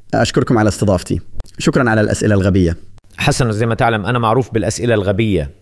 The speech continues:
Speaker 2: لذا لقد عشت وفقًا لسمعتي بشكل جيد للغاية. بعد حوالي تسعين حلقة، لكني متأكد من أننا سنظل على اتصال، وأنا متأكد من أن مساراتنا سوف تتقاطع مع بعضها البعض.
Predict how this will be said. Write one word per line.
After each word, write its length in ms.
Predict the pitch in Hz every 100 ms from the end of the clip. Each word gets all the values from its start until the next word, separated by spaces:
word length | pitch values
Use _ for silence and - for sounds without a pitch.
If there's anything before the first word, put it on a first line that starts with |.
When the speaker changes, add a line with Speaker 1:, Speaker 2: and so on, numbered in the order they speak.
| - _ -
Speaker 2:
لذا 240 | 117 -
لقد 300 | 107 - 110
عشت 220 | 110 -
وفقًا 260 | 120 - 113
لسمعتي 460 | 98 - 90 104 92
بشكل 300 | - 107 95
جيد 240 | 98 82
للغاية. 420 | 87 80 85 - - - _ 101
بعد 260 | 110 107
حوالي 460 | 104 113 113 113 107
تسعين 560 | 110 - 107 110 110
حلقة، 600 | 101 - 117 - 95 - -
لكني 420 | 104 - 117 107
متأكد 560 | 101 110 98 - 117 95
من 120 | 95
أننا 280 | 104 107 101
سنظل 420 | 113 101 107 104
على 160 | 95
اتصال، 460 | 92 - 90 98 76 - - - _ -
وأنا 240 | 104 113
متأكد 540 | 113 110 110 131 - 110
من 140 | 107
أن 180 | 110 107
مساراتنا 580 | 104 117 107 113 113 104
سوف 300 | 104 110 110
تتقاطع 680 | 110 104 98 117 110 107 92
مع 160 | 92
بعضها 360 | 92 98 98 92
البعض. 440 | 90 95 78 -